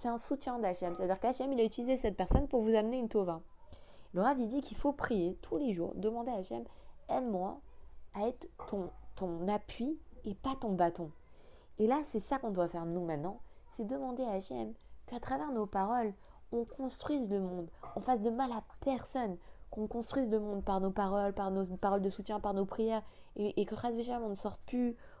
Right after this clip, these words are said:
aucune parole de, d'hérésie ni de colère. Et, pour que, pour, et que, et que grâce à nos prières, parce qu'il faut savoir que grâce à nos prières, on peut réparer notre nature. Ça veut dire qu'une personne qui est coléreuse, grâce à cette filote, elle peut devenir calme.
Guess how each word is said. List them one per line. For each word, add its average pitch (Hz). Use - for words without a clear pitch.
aucune 240
parole 208
de, 196
d'hérésie 202
ni 214
de 202
colère. 190
Et, 202
pour 233
que, 214
pour, 202
et 196
que, -
et 202
que 208
grâce 214
à 254
nos 208
prières, 190
parce 185
qu'il 196
faut 214
savoir 233
que 185
grâce 226
à 214
nos 190
prières, 185
on 175
peut 190
réparer 190
notre 175
nature. 160
Ça 180
veut 175
dire 208
qu'une 185
personne 196
qui 190
est 175
coléreuse, 190
grâce 202
à -
cette 190
filote, 208
elle 180
peut 180
devenir 180
calme. 180